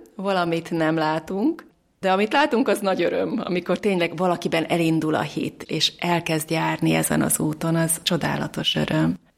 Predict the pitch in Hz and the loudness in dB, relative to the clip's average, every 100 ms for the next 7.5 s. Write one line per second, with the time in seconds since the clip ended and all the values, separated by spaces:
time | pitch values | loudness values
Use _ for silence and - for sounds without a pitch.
0 | _ _ _ - 233 262 233 - 254 196 | _ _ _ -4 0 2 0 2 2 4
1 | 180 - - 175 175 175 196 196 196 196 | 0 -2 -4 -2 0 2 2 2 0 0
2 | 190 196 190 190 190 196 196 190 202 202 | 0 2 2 2 2 2 0 0 -4 -2
3 | 262 247 185 175 - 190 175 160 165 165 | 0 2 2 -2 -2 0 0 0 -4 -8
4 | 165 - 208 175 170 165 160 - - - | -12 -4 -2 0 -2 -4 -2 -2 -4 -10
5 | _ 190 180 180 170 165 - 165 160 160 | _ -2 -2 -2 -4 -4 -6 -6 -4 -6
6 | 160 - - - 170 - 175 170 170 151 | -4 -6 -6 -8 -6 -4 -4 -4 -2 -4
7 | 165 170 175 185 202 | -4 -4 -4 -4 -8